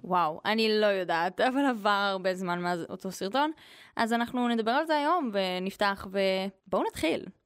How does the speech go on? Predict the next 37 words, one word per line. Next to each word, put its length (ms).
אז 240
מי 120
שמכיר 1080
אותי 460
יודע 380
שאני 840
הייתי... 640
בצבא, 440
ולפני 420
הצבא, 340
מן 140
הסתם, 240
הייתי 160
בתיכון, 440
והיינו 720
עושות 300
ספורט, 460
הייתי, 340
הייתי 220
רצה 260
ממש 440
לפעמים. 520
אני 220
רצה 200
בדרך 280
כלל 100
כשהראש 400
שלי 120
מרגיש 320
כזה 220
מסובך, 560
כלומר, 240
יש 120
לי 60
הרבה 260
דברים 280
בראש, 360